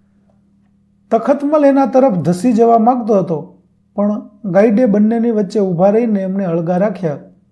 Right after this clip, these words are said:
એ બોલ્યો, "મિસ્ટર જૈન, પ્લીઝ મહેરબાની કરીને શાંત રહો." તખતમલને મિરાન્ડાની વાત સાંભળીને એટલો ગુસ્સો આવે છે કે જાણે કે તખતમલને હમણાં જ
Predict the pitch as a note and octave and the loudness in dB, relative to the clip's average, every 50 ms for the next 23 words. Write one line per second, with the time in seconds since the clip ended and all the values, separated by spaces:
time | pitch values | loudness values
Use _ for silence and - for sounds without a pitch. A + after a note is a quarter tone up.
0 | _ _ _ _ _ - G#3+ G#3 G3 A#3+ B3 A#3+ A#3 G#3 F#3 G3+ G3+ - - A#3+ | _ _ _ _ _ -8 -2 2 4 4 4 4 2 0 0 -2 -4 -4 -4 -6
1 | A#3 F#3 E3+ G#3+ A3+ B3 B3 A#3+ - - _ _ - G#3+ A#3 B3 G#3 G3+ G3 F#3+ | -4 -2 -2 0 0 0 -2 -4 -8 -14 _ _ -6 -4 -2 -2 -2 -2 -2 0
2 | F#3+ G3+ G3 G#3 A3 A3 A3+ A#3 - G3+ F#3 F#3 F#3+ F#3+ A#3 C#4+ - - - - | 0 -2 0 0 -2 -2 -2 -4 -4 -4 -4 -4 -4 -4 -6 -6 -8 -14 -20 -20
3 | _ _ - - - F#3+ F3 E3+ D3+ E3+ D3 D3+ C#3+ D#3 D3 D3 - _ _ _ | _ _ -18 -12 -8 -6 -6 -6 -6 -6 -8 -8 -8 -8 -10 -12 -14 _ _ _
4 | _ _ _ _ _ _ _ - - G#3 - A3 A3 A3+ A3 A3+ A3+ A3 G3+ F3+ | _ _ _ _ _ _ _ -10 -8 -6 -4 -4 -4 -4 -4 -4 -2 -2 -2 -2
5 | E3 D#3+ E3+ E3 F3+ F#3+ G3 F#3+ F#3+ G3+ G3+ F#3+ F#3+ F#3+ G3 G3 - G#3 G#3+ G#3 | -2 -2 -2 -2 -2 -2 0 -2 -2 0 -2 -2 -2 -2 -4 -4 -6 -6 -4 -2
6 | F#3+ F#3+ F3+ E3 D#3+ E3+ E3 F3 F3+ E3 E3+ F3+ - - F#3 F#3+ A3 A3 F#3+ F3 | -2 -2 -2 -2 -4 -6 -4 -6 -6 -4 -6 -8 -8 -4 -2 -2 0 0 -2 -2
7 | E3 F3 D3+ D3 D#3 C#3 D#3 E3 F3 F3+ E3+ F3 F3 F3+ F#3 F3 - F#3+ E3 F#3 | -4 -6 -8 -6 -6 -6 -6 -6 -6 -6 -6 -8 -8 -8 -8 -8 -6 -6 -8 -6
8 | F3+ F3+ F3+ F3+ F3+ F3 E3 D#3+ E3 F3 F#3+ F#3+ | -6 -6 -4 -4 -4 -4 -4 -4 -4 -4 -4 -6